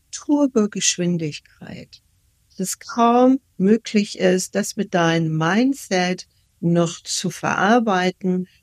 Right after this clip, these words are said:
zu verwirklichen. Deshalb ist es so wichtig, First Class zu gehen, dass du dein eigener Big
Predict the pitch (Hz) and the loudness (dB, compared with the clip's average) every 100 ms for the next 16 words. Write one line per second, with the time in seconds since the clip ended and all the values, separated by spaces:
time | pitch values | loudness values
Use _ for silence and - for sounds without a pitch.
0 | - - 170 - 160 156 165 - 147 - | -18 -10 -8 -2 0 2 0 -2 -6 -4
1 | 147 - _ _ 147 180 170 165 - - | -6 -6 _ _ -6 -4 -4 -4 -4 -2
2 | 190 214 285 294 175 - - 196 254 - | 0 0 0 0 -2 -2 -2 0 -2 -6
3 | - _ _ _ _ _ _ - 220 233 | -16 _ _ _ _ _ _ 4 4 4
4 | - - 190 185 190 - 165 151 165 165 | 0 -2 2 2 0 -4 -6 -4 0 0
5 | 175 214 285 359 _ _ _ _ _ - | 2 2 2 -2 _ _ _ _ _ -2
6 | 165 156 - 208 247 339 403 - 160 - | 0 0 -4 2 2 2 0 0 0 2
7 | 170 196 208 190 165 220 | 0 2 2 0 0 -4